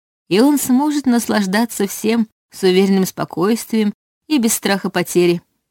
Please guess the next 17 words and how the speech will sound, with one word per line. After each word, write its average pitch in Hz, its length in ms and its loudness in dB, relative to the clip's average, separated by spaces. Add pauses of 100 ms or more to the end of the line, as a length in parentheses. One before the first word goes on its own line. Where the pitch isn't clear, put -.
Но 202 280 2
пока 262 440 0
слишком 220 560 0
много 196 340 2
чувств - 500 -10 (180)
бушевало 175 580 0
в 165 60 -2
нем, 196 320 2
не 175 100 2
желая 170 280 2
успокаиваться. 165 880 -2 (340)
«Я 180 360 2
могу 190 440 2
даже 165 500 0
спать - 480 -6
в - 100 -16
кресле». - 420 -10